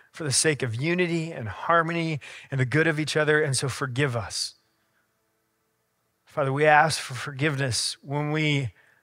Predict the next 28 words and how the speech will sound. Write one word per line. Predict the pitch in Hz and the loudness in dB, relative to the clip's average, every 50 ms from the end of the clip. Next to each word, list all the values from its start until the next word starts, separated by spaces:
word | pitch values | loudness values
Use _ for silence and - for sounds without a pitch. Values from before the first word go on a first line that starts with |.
| _ _ _ _ _ _ _ - | _ _ _ _ _ _ _ 0
undervalue | 151 170 175 180 180 156 135 160 147 151 160 156 156 165 156 139 | 2 4 6 6 4 6 6 6 6 6 6 2 0 -2 -2 0
the | 135 139 | 0 0
gift | 131 135 143 123 - | 0 0 -2 -2 -2
that | 139 123 - - | -6 -6 -6 -6
you've | 127 113 107 | -8 -6 -4
given | 117 120 104 98 90 | -4 -4 -4 -6 -10
us. | 85 82 - - - - - _ _ _ _ _ _ _ _ _ _ _ _ _ _ _ _ _ _ _ _ - | -12 -14 -16 -16 -16 -16 -16 _ _ _ _ _ _ _ _ _ _ _ _ _ _ _ _ _ _ _ _ 0
When | 143 170 | 4 6
we | 185 190 | 6 6
think | 160 - 196 196 156 | 6 4 2 2 2
that | 147 170 147 | 0 2 4
there's | 180 175 160 139 | 4 4 4 4
no | 165 175 156 | 4 2 4
way | 151 170 180 196 208 202 | 6 8 8 8 8 8
that | 190 196 170 | 6 4 2
we | 180 | 2
could | 175 147 151 | 2 2 0
be | 160 165 | 0 0
used | 156 170 190 208 208 196 190 175 147 - - - - - | 0 2 4 4 6 6 4 4 2 0 -4 -10 -12 -4
to | - 156 | -2 2
benefit | 147 185 196 185 165 - 175 175 165 131 | 4 4 4 4 2 4 4 4 4 2
the | 151 | -2
church | 135 - - 175 165 131 - | -2 0 2 2 2 0 -2
community, | - 151 143 151 156 156 156 156 147 135 131 | -4 -4 -2 -2 -2 -2 -2 -2 -2 -2 -2
when | 131 139 147 156 | 0 0 0 2
we | 165 170 | 2 2
think | 147 - 190 196 151 | 4 4 4 4 6
that, | 156 170 165 | 6 6 6